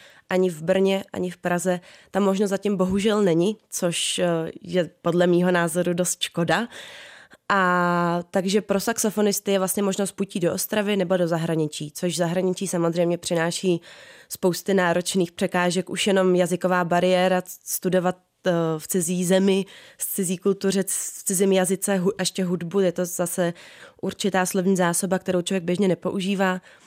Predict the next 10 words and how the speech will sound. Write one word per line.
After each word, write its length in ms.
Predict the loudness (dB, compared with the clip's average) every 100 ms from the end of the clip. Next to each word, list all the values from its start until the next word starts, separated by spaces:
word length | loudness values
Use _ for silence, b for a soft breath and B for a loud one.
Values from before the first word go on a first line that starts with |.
| B B _ -2
tak, 360 | -2 -4 -2
eh, 280 | 2 2 2
je 140 | 2
náročnější 800 | 2 2 0 -2 -2 0 0 -2 0
a 40 |
já 160 | 2 0
tím, 200 | 0 -2
že 100 | -2
už 180 | -4
jako 200 | -6 -6